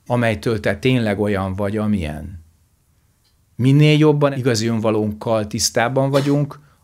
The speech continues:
annál nagyobb esélyünk van arra, hogy azok legyünk, akiknek szeretnénk, sőt, akiknek lennünk kell.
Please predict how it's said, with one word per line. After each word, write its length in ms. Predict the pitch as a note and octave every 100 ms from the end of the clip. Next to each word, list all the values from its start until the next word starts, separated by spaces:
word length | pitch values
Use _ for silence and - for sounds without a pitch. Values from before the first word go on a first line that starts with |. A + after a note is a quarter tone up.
| -
annál 340 | D3 D3 B2
nagyobb 280 | A#2 A2 G#2+
esélyünk 580 | G#2 - B2+ A2 G#2+ G#2+
van 160 | G#2
arra, 600 | G2+ G2 F#2+ G2+ A2 D3 - _ _
hogy 180 | G#2+ -
azok 340 | C3+ B2 G#2+
legyünk, 640 | A2 G#2+ G#2+ F#2+ F#2 - - _ _ _ _ -
akiknek 600 | G#2 G2+ G#2+ G#2 - _ _ _ _
szeretnénk, 680 | - - G2+ F2 - G2 G2+
sőt, 320 | - B2+ - -
akiknek 480 | B2+ C#3 C3+ C3+ -
lennünk 560 | A#2+ A#2 A2+ G#2+ G#2+ G#2+ -
kell. 420 | A#2+ F#2 C2 A#1+